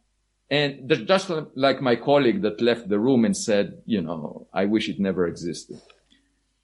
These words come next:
Okay, so they just ignore. Then there is a group of people that really care about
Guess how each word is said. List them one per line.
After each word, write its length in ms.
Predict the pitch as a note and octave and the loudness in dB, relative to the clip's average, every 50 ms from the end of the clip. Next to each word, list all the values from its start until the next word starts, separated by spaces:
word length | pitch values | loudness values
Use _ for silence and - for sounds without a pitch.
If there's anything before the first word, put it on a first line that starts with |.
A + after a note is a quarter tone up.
| _ | _
Okay, 400 | - G#3+ G#3+ - E3+ C#3+ D#3 D3 D3 | 0 0 2 4 2 2 2 0 -4
so 120 | - C#3+ | -8 2
they 160 | C3 D3 D3+ | 4 4 4
just 300 | C#3 B2+ D3+ C#3+ - - | 4 4 2 0 0 -2
ignore. 400 | C#3+ A#2+ A#2+ A2+ G#2 F#2+ - - _ _ _ _ _ | -4 -2 0 0 0 -2 -4 -6 _ _ _ _ _
Then 260 | G#2 D#3+ G3+ A#3+ B3+ | 2 4 4 4 4
there 140 | A3 A3 G3+ | 4 4 4
is 140 | G3 D#3 D#3+ | 4 2 0
a 100 | B2 - - - _ _ _ _ _ - - | -2 -2 -6 -14 _ _ _ _ _ -14 -4
group 240 | - D3 G#3 C4 C4 | 0 2 2 4 4
of 180 | B3 G#3+ A3+ - | 4 2 4 2
people 340 | D3+ B2+ B2 - C#3 F#3 G3+ | 2 2 2 2 0 2 4
that 260 | F3 D#3 - - - | 4 2 2 0 2
really 260 | C3+ E3 G#3 F3+ F3+ | 2 2 4 4 2
care 300 | F3 - - D#3 D#3+ E3 | 2 4 4 6 6 8
about 440 | D#3+ - C#3+ C#3 C#3+ C#3 C#3 - - | 8 6 6 6 4 4 2 -4 -14